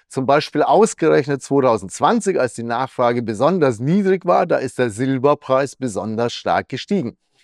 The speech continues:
weil's eben doch ein monetäres Metall ist und stark am Goldpreis hängt.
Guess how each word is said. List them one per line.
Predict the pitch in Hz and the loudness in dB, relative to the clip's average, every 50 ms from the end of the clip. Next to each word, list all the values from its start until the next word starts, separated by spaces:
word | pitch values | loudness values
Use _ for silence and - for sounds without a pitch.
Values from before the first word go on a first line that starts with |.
| _ _ _ | _ _ _
weil's | - 104 120 120 156 190 214 220 - - | -4 0 2 2 4 4 2 2 -2 -4
eben | - 151 156 180 190 151 135 113 - | 0 4 4 6 4 4 0 0 2
doch | 151 185 214 208 - - | 2 2 2 2 -2 -6
ein | 147 151 139 | -6 -6 -4
monetäres | 135 139 151 160 160 160 151 - - - 127 127 135 170 220 - - - | 0 2 2 2 2 0 -2 -4 -4 0 2 2 2 2 2 0 -2 -4
Metall | 175 175 160 - 147 147 151 160 170 | -6 -8 -4 -2 2 2 2 2 2
ist | 160 143 170 - - | 0 -2 -6 -8 -10
und | - 110 - | -12 -16 -16
stark | - _ - 107 98 113 135 135 - - | -12 _ -2 0 2 2 2 0 -2 -8
am | - 120 131 117 | -12 -12 -10 -6
Goldpreis | - 110 117 139 135 - - - 113 107 98 - | -2 0 0 0 0 -2 -4 -4 -4 -4 -4 -4
hängt. | 95 104 95 85 | -10 -12 -12 -12